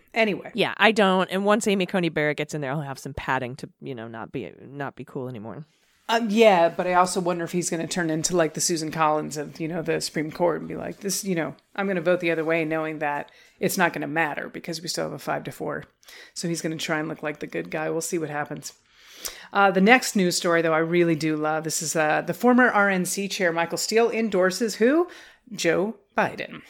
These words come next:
Speaker 1: Yes, former national, yep, former Republican National Committee Chairman Michael Steele endorsed Democratic presidential candidate Joe Biden on Tuesday, saying the former vice president will pursue options that work towards healing the divide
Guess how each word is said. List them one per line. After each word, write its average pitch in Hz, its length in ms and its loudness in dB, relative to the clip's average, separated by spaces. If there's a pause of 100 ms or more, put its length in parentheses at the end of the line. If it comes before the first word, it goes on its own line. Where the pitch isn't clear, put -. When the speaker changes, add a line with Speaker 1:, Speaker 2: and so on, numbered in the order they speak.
(200)
Speaker 1:
Yes, - 360 -4
former 226 280 4
national, 226 540 4
yep, 180 500 2
former 247 280 2
Republican 233 500 2
National 214 320 0
Committee 233 300 -2
Chairman 233 360 0
Michael 196 300 0
Steele 226 320 2
endorsed 185 640 2 (320)
Democratic 196 520 0
presidential 175 540 -4
candidate 170 460 -6
Joe 156 160 -6
Biden 156 420 -6
on 151 120 -10
Tuesday, 202 460 -2
saying 196 340 -2
the 180 60 -2
former 226 300 0
vice 240 240 0
president 254 540 -2 (400)
will 233 260 6
pursue 277 480 -4
options 240 520 -4
that 175 160 -2
work 180 260 -4
towards 160 280 -4
healing 233 520 -4
the 240 100 -4
divide 156 580 -2